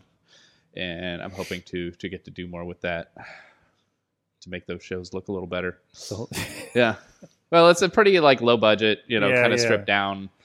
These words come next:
Speaker 2: Yeah,
Speaker 1: I, I just
Speaker 2: yeah.
Speaker 1: wanna make it more
Speaker 2: Like, on
Speaker 1: visually
Speaker 2: purpose. On
Speaker 1: appealing
Speaker 2: purpose.
Speaker 1: to, to
Speaker 2: So
Speaker 1: people that aren't there live to, to
Speaker 2: Absolutely.
Speaker 1: see it.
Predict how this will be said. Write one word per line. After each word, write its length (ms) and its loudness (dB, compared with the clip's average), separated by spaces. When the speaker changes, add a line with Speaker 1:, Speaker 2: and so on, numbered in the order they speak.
Speaker 2:
Yeah, 340 4
Speaker 1:
I, 40 -4
I 40 -2
just 140 -2
Speaker 2:
yeah. 20 -2
Speaker 1:
wanna 140 2
make 140 -2
it 100 -6
more 120 -2
Speaker 2:
Like, 100 2
on 140 6
Speaker 1:
visually 440 6
Speaker 2:
purpose. 180 0
On 120 4
Speaker 1:
appealing 260 2
Speaker 2:
purpose. 260 -12
Speaker 1:
to, 240 -4
to 80 -14
Speaker 2:
So 220 -4
Speaker 1:
people 240 -6
that 140 -4
aren't 220 -6
there 220 -8
live 320 -16
to, 100 -20
to 100 -14
Speaker 2:
Absolutely. 540 -2
Speaker 1:
see 60 -14
it. 100 -20